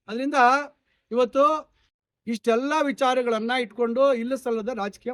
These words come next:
ಮಾಡ್ತಾ ಇದ್ದಾರೆ. ಇದು ಅವಶ್ಯಕತೆ ಇದೆಯಾ? ನಾನು ಯಾಕೆ ಇವೆಲ್ಲ ಹೇಳ್ತಾ ಇದ್ದೀನಿ ಅಂದ್ರೆ ನಾವು ಅರ್ಥ ಮಾಡ್ಕೋಬೇಕು. ಇವತ್ತು, ಇವತ್ತು ಹತ್ತು ವರ್ಷದಿಂದ ಕೇಂದ್ರದಲ್ಲಿ ಇವತ್ತು ಆಡಳಿತ ಮಾಡ್ತಾ ಇದ್ದಾರೆ. ಇವತ್ತು ಇಷ್ಟೆಲ್ಲ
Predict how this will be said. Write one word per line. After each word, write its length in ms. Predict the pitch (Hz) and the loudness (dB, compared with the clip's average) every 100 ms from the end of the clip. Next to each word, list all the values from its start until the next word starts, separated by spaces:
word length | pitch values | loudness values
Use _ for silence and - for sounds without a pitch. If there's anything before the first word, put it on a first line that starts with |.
| 220 | -8
ಮಾಡ್ತಾ 220 | 180 156 | -10 -12
ಇದ್ದಾರೆ. 140 | 139 _ _ _ _ _ _ _ _ _ _ _ _ _ _ _ _ _ - | -18 _ _ _ _ _ _ _ _ _ _ _ _ _ _ _ _ _ -6
ಇದು 80 | 262 269 | 2 4
ಅವಶ್ಯಕತೆ 460 | 302 339 311 247 254 | 4 -2 -4 0 0
ಇದೆಯಾ? 160 | 226 254 | 0 0
ನಾನು 160 | 240 262 247 | 0 -2 -2
ಯಾಕೆ 160 | 277 262 | -4 -6
ಇವೆಲ್ಲ 180 | 254 247 | -2 0
ಹೇಳ್ತಾ 200 | 240 240 | -2 -4
ಇದ್ದೀನಿ 160 | 226 208 | -4 -6
ಅಂದ್ರೆ 180 | 214 254 269 269 _ _ 190 | -4 -4 -4 -10 _ _ -8
ನಾವು 120 | 214 | -6
ಅರ್ಥ 120 | 185 262 254 | -6 -6 -6
ಮಾಡ್ಕೋಬೇಕು. 400 | 214 220 190 175 | -6 -6 -10 -10
ಇವತ್ತು, 200 | 160 - _ _ _ _ _ _ _ _ | -12 -12 _ _ _ _ _ _ _ _
ಇವತ್ತು 200 | 269 269 240 | 4 4 4
ಹತ್ತು 180 | - 311 | 0 0
ವರ್ಷದಿಂದ 360 | 302 240 320 302 220 | 0 0 -4 -4 0
ಕೇಂದ್ರದಲ್ಲಿ 520 | 269 277 269 254 269 269 | 0 0 -2 -4 -2 -2
ಇವತ್ತು 240 | 226 196 269 | -2 -2 -4
ಆಡಳಿತ 340 | 220 233 220 247 | -2 -4 -6 -6
ಮಾಡ್ತಾ 240 | 196 180 165 | -8 -6 -10
ಇದ್ದಾರೆ. 160 | 156 - _ _ _ _ _ _ _ _ _ _ _ - | -12 -18 _ _ _ _ _ _ _ _ _ _ _ 4
ಇವತ್ತು 240 | 277 226 254 | 4 4 -4
ಇಷ್ಟೆಲ್ಲ 340 | - 269 311 | 0 0 4